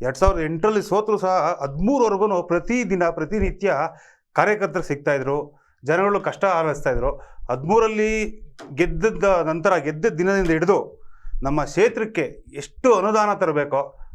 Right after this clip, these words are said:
ಅಷ್ಟು ಅನುದಾನ ತಂದು ಕೆಲಸ ಮಾಡಿದ್ದಾರೆ. ಈಗ ಹಿಂದೆ ಎರಡ್ ಸಾವಿರದ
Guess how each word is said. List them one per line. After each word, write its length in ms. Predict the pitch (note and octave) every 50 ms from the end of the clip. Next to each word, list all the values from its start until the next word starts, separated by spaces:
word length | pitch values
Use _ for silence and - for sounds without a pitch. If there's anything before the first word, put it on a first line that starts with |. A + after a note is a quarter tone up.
| - - -
ಅಷ್ಟು 200 | B2+ - - F#3+
ಅನುದಾನ 320 | E3 E3+ G3 G3 G3 F#3+
ತಂದು 360 | F3+ F3+ E3 E3 E3 E3 B2+
ಕೆಲಸ 220 | A#2+ D3+ D#3+ D#3+ A#3 A3+
ಮಾಡಿದ್ದಾರೆ. 540 | E3 E3+ C#3 C3+ A#2+ A#2 A2 G#2 - - - - - - - - - - - - - - - - - - - - - -
ಈಗ 160 | C3+ C#3 C3+
ಹಿಂದೆ 420 | D#3 D#3+ D#3+ D#3+ D#3+ E3 E3 F#3+ F#3+
ಎರಡ್ 180 | F3+ E3 D#3
ಸಾವಿರದ 380 | - F#3 F#3 F#3 F3 F3+ F3 F3